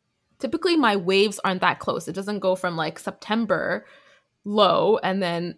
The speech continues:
a October plateau and then a November dip again. You know what I mean?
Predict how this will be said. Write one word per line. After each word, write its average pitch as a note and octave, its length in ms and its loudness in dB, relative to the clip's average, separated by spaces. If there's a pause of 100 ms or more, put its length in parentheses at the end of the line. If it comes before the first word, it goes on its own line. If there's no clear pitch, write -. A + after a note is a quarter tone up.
a E3+ 480 -2 (460)
October G3+ 960 0 (300)
plateau F#3 680 2
and F3+ 140 -2
then F3 160 -2
a E3+ 80 -2
November F3+ 720 0
dip G3+ 300 0
again. F3+ 520 -2 (540)
You F#3 60 -8
know F#3+ 60 -2
what G3 80 -2
I G3 40 -2
mean? A3 360 -4